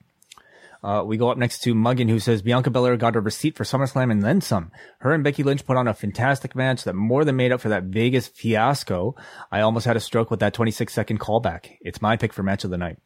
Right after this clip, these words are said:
I mean, I, I don't know if, Muggin, you're kind of, like, speaking in character, but it, it, you know, you, it, it required the Ve-, Vegas fiasco. I'm not saying it was the right move, but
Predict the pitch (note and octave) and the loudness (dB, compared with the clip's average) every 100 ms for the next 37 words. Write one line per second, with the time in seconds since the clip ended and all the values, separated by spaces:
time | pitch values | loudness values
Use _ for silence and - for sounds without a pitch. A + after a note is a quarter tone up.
0 | - - - - - - G#3 G#3+ G#3 E3+ | -16 -16 -18 -20 -12 -4 -2 0 0 0
1 | F#3+ G#3 F3 C3+ D3+ D3 C3 A#2+ C3 A#2 | 0 0 0 0 0 2 0 0 0 0
2 | A2 - D3+ B2+ A#2+ G#2 C#3 B2+ F#2 A#2+ | -2 -2 -4 -2 -2 0 -2 -2 -2 -2
3 | C#3 - - - G3 C3 B2 C3+ A#3+ D3 | -2 -8 -14 -6 0 2 2 -2 -8 -10
4 | G3 F#3 B2+ F#3+ F#3+ C3+ B2 D#3 E3+ G3+ | -8 -6 -6 -8 -8 -4 2 2 2 -4
5 | D#4 A#3 - E3 G3+ G#3+ A3 A3 G3+ A3 | -12 -16 -2 0 2 2 2 2 0 0
6 | D#3 D3+ D3+ B2 B2 B2+ B2 - B2 A2 | -2 -2 -2 0 0 2 0 0 2 2
7 | A2 - F#2 C3 F#3+ - F3 D3 A#2 G#2+ | 2 0 0 2 2 0 0 0 0 2
8 | A2 A2 A2+ F3 - B2 A2 G2 | 0 2 2 0 -2 -2 -2 -2